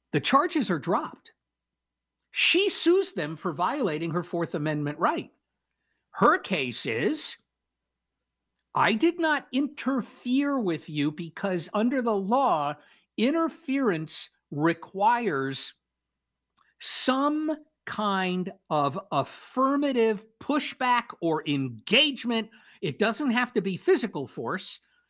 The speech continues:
but it requires more than just saying no or, or just, or not complying with what you tell me."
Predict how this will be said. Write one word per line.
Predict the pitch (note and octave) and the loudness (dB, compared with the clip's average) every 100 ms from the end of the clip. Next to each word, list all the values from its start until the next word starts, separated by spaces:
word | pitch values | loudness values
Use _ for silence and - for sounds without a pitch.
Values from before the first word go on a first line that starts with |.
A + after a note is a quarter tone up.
| _ _ _ | _ _ _
but | F#3 F#3+ | 0 2
it | F#3+ | 2
requires | F3 F3+ - A#3+ D#4+ F4 A#3+ F3 | 2 -2 0 0 2 2 0 2
more | D#4+ E4 | 2 2
than | F3+ F#3+ | 2 0
just | A#3+ A#3 - | 0 -4 -4
saying | A3+ A3 G#3 G#3 E3+ | -2 0 0 0 0
no | F#3+ E4 A2 - _ _ _ _ _ _ _ _ _ _ _ _ _ _ _ - | 2 2 0 -10 _ _ _ _ _ _ _ _ _ _ _ _ _ _ _ 0
or, | F#3 G#3 | 4 4
or | G#3 G3 | 4 2
just, | F3+ G3 - | 2 -4 -4
or | F#3 F#3 | 0 0
not | E3+ G3+ A#3 - | 2 2 2 -2
complying | - A3+ - - C4 C#4 A3+ A2 F#2 _ _ _ _ _ _ _ _ | -8 -8 -10 -10 -6 -4 -4 -6 -10 _ _ _ _ _ _ _ _
with | D#3 E3+ E3 | 0 0 0
what | D#3+ E3 | -4 -4
you | F3 | -6
tell | F3+ - C#4+ C#4+ | -8 -4 -2 -2
me." | C3+ G2 | -4 -6